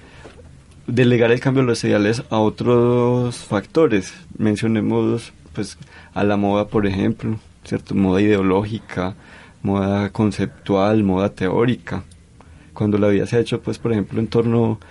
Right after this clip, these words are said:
a la academia o, o a la política, o moda,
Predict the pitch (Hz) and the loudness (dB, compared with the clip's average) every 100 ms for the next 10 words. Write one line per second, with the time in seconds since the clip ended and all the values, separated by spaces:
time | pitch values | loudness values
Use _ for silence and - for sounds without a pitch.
0 | - - 98 101 - 101 110 117 98 95 | -20 -6 -2 -2 -2 2 2 2 0 -2
1 | - - - - - - 107 104 104 104 | -8 -20 -20 -20 -8 -2 2 2 4 4
2 | 101 104 101 98 104 123 131 104 107 87 | 4 2 2 2 2 2 0 -4 -6 -8
3 | - - - - 117 113 113 113 117 117 | -10 -20 -20 -4 0 2 2 4 2 2
4 | 117 113 113 | 2 0 -2